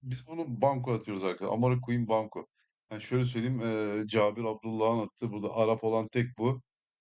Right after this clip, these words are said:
E, yapacak bir şey yok. Hani alternatif bankolarımız var, ona bakacağız. Eğer burayı riskli görüyorsanız,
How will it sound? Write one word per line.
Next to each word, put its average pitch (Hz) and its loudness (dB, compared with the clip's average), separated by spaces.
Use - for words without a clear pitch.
E, 104 -16
yapacak 143 -8
bir 123 -10
şey 139 -4
yok. 131 -4
Hani 123 0
alternatif 123 2
bankolarımız 123 2
var, 117 0
ona 110 2
bakacağız. 120 -2
Eğer 98 0
burayı 101 0
riskli 113 -10
görüyorsanız, 104 -4